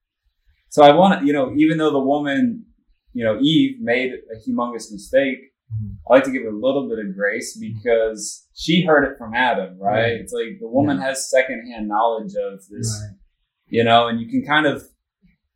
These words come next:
Speaker 1: almost think, you know, maybe Adam could have made it more clear, given her a little bit more information, because the woman was clearly not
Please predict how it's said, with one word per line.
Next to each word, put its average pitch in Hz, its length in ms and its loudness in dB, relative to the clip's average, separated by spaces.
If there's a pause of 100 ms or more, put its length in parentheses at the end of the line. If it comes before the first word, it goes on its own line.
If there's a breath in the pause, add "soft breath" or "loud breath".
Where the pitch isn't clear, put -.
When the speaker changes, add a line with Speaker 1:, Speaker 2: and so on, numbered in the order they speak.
Speaker 1:
almost 135 420 4
think, 139 360 -2 (200)
you 120 100 -16
know, 113 120 -6
maybe 135 260 0
Adam 131 340 8
could 131 140 -8
have 117 200 -4 (680)
made 123 540 2
it 131 140 -4
more 123 220 0
clear, 143 480 -2
given 127 220 -4
her 123 160 -8
a 120 60 -6
little 123 160 -6
bit 120 80 -12
more 123 180 -6
information, 123 500 -2
because 117 200 -12
the 110 80 -16
woman 147 280 0
was 113 160 -12
clearly 123 480 -14
not 117 260 2